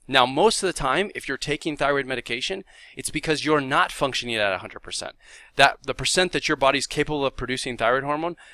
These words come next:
may be fifty or thirty or sixty or seventy percent. The whole goal is for me to give you a little bit extra on top of that to get you as close as we can to a hundred.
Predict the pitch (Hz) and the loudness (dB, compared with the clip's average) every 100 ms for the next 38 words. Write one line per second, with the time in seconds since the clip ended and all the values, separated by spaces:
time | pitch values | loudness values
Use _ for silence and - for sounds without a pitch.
0 | - 127 120 110 - 165 - 147 107 90 | -4 0 0 0 -2 -2 -2 0 0 -2
1 | - 170 156 156 123 90 - 165 - 123 | 0 -2 0 -2 -2 -2 -4 -4 -4 -4
2 | 98 147 135 123 113 - 101 _ - - | 0 0 0 -4 -6 -4 -6 _ -20 -20
3 | - 113 170 156 180 180 - 131 135 127 | -10 2 4 6 8 6 4 -2 -6 -2
4 | 156 147 131 127 143 120 160 - 135 110 | -2 0 0 2 0 4 4 4 0 0
5 | 131 202 151 113 117 139 123 151 151 139 | 2 0 2 0 0 -4 -2 -2 0 0
6 | 127 - 131 123 113 - 117 110 98 98 | -2 -4 -6 -6 -8 -6 -6 -4 -4 -6
7 | 104 - | -10 -12